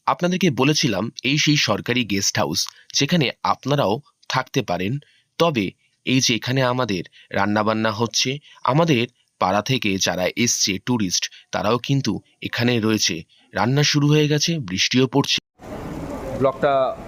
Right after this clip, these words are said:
Speaker 2: আরেকটু আমরা এগোবো, আমরা আরও ঘুরতে যাব। আমাদের, আহ, বিষ্ণুপুরে বিভিন্ন জায়গায় দেখার জায়গা রয়েছে, সেগুলোতে আমরা ঘুরতে যাব, সেগুলোতে দেখতে যাব।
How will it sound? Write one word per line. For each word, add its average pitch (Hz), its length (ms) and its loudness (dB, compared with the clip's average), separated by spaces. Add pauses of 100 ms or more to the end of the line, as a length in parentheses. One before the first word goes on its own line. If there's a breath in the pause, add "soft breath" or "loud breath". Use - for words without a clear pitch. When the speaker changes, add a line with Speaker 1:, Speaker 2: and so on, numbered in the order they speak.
(120)
Speaker 2:
আরেকটু 135 460 0 (120)
আমরা 135 200 2
এগোবো, 135 340 2 (120)
আমরা 127 220 2
আরও 127 120 2
ঘুরতে 120 320 -2
যাব। 120 360 0 (520)
আমাদের, 123 400 0
আহ, 120 220 0
বিষ্ণুপুরে 131 500 2
বিভিন্ন 135 340 2
জায়গায় 127 300 2 (300)
দেখার 131 280 2
জায়গা 127 260 0
রয়েছে, 120 360 -2 (540)
সেগুলোতে 135 420 2
আমরা 131 160 0
ঘুরতে 127 280 0
যাব, 123 160 2 (180)
সেগুলোতে 120 280 0
দেখতে 123 260 0
যাব। 117 160 2